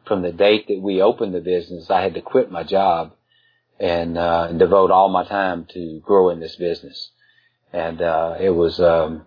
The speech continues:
uh, it was an amazing, it's been an amazing journey over the past few years because, uh, last year, the end of last year, I decided that it was time for me to go back to pursuing my dream of,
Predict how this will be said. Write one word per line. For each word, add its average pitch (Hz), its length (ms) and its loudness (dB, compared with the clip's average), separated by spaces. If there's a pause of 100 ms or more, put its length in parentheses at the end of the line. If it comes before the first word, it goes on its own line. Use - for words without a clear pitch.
(220)
uh, 82 460 -6
it 98 60 4
was 90 180 4
an 92 80 4
amazing, 95 420 4
it's 90 120 -4
been 113 160 2
an 101 80 2
amazing 95 420 2
journey 98 320 0
over 90 140 -2
the 87 60 -2
past 95 340 -2
few 92 120 -8
years 87 600 0
because, 85 580 -2 (380)
uh, 87 80 -2
last 101 380 4
year, 87 260 -2
the 85 160 -2
end 98 160 2
of 98 80 -2
last 98 340 2
year, 85 440 -8 (100)
I 87 100 -4
decided 85 640 -4
that 87 280 -4 (140)
it 104 100 -4
was 80 160 -4
time 92 340 0
for 87 100 -8
me 85 280 -2
to 85 100 -8
go 87 160 4
back 87 220 0
to 85 60 -8
pursuing 90 560 2
my 78 180 -6
dream 82 640 -2 (760)
of, 82 400 0